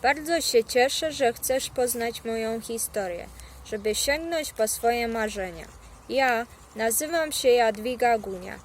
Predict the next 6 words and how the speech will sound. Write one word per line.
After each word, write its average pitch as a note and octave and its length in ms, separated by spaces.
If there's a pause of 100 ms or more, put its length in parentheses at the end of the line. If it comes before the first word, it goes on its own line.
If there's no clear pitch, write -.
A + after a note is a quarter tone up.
(300)
Z - 60
zawodu C4 480
jestem B3+ 500
pomocą A3+ 680
obsługi A3 520
hotelowej. G3 720